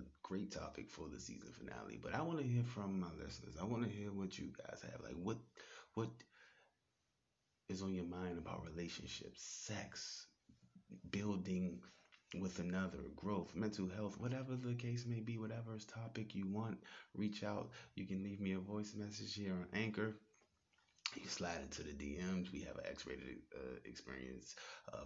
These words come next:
Facebook page. You can leave me a message there. You can, it's, it's, it's a lot you can do to go ahead and contact me. You can email me at X-rated,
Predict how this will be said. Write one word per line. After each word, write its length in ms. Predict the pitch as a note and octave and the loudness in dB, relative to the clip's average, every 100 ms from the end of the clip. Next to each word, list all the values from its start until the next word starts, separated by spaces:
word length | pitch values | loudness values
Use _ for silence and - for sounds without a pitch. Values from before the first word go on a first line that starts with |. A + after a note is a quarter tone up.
| - | -2
Facebook 460 | D#2+ - D#2 D2 | -2 -2 -4 -2
page. 340 | - D2+ D2 D2+ | 0 0 0 0
You 60 | |
can 140 | C#2+ D2 | -2 -2
leave 120 | D2+ | -2
me 80 | D2+ | -2
a 80 | D2+ | -2
message 300 | D2 D2 - - | -2 -2 -6 -6
there. 360 | E2+ E2+ F2 E2 - - - | -4 -2 0 -2 -4 -10 -6
You 80 | - | -2
can, 300 | - A2 - - | 4 4 4 0
it's, 280 | F#2+ - | -4 -4
it's, 340 | - G2 - - - | -2 -2 -2 -6 -4
it's 200 | F#2 F2+ | -2 -2
a 40 | |
lot 280 | - - - - | -2 -4 -6 -12
you 100 | - | -10
can 140 | - | -10
do 160 | - - - - | -8 -6 -6 -8
to 60 | |
go 160 | - - - | -6 -8 -6
ahead 140 | - | -8
and 120 | - | -8
contact 560 | - - - - - - | -8 -8 -8 -10 -10 -8
me. 220 | - - | -6 -4
You 80 | - | -4
can 140 | - - | -6 -2
email 440 | F2+ E2+ E2 E2 | 0 0 0 0
me 240 | E2 D#2 D#2 | 0 0 -2
at 200 | D#2 D#2+ | -2 -4
X-rated, 580 | D#2+ E2+ E2+ E2+ E2 | -4 -4 -4 -4 -4